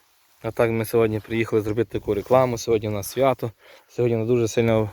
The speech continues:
до речі, жара, тридцять один градус. Тридцять один градус, сьогодні у нас така жара. Коні напояли, все, але приїхали і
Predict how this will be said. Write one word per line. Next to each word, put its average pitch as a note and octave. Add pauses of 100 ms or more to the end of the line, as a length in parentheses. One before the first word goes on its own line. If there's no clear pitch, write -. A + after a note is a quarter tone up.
до A#2
речі, A#2
жара, A2+ (340)
тридцять A#2+
один A#2
градус. A2 (1200)
Тридцять A2+
один A2+
градус, G#2+
сьогодні G#2+
у -
нас G#2+
така A2
жара. A2 (760)
Коні A2
напояли, G#2+
все, -
але G#2+
приїхали G#2+
і G#2+